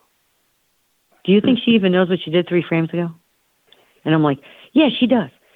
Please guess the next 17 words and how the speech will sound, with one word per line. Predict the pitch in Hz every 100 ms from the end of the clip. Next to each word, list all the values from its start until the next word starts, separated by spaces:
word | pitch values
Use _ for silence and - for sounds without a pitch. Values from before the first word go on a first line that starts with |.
| _
Yeah, | - 254 -
she |
does. | 156 131 - _ _ _ _
I | 185
know | 247 247
she | - 196
knows. | 165 165 - -
She | -
knows | 254 254 233 -
that." | 170 -
Yeah. | 185 - - _ -
And | 160
Del | 156 151
goes, | 143 - _ _ _ _ - -
"She's | 151 - -
twelve. | 120 - - - _ _ _ _ _ _ _ _
Like, | 160 147 139